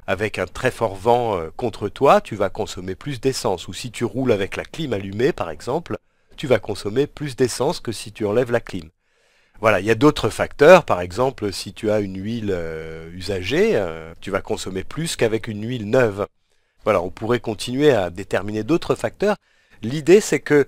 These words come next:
quand on roule à quatre-vingt-dix kilomètres heure,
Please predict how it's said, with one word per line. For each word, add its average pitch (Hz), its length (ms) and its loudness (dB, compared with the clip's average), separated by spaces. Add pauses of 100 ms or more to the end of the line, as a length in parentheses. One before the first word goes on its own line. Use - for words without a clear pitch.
(120)
quand 104 540 0
on 104 100 -2
roule 170 320 -2
à 131 60 6
quatre-vingt-dix 117 580 -2
kilomètres 95 540 -4
heure, 196 200 2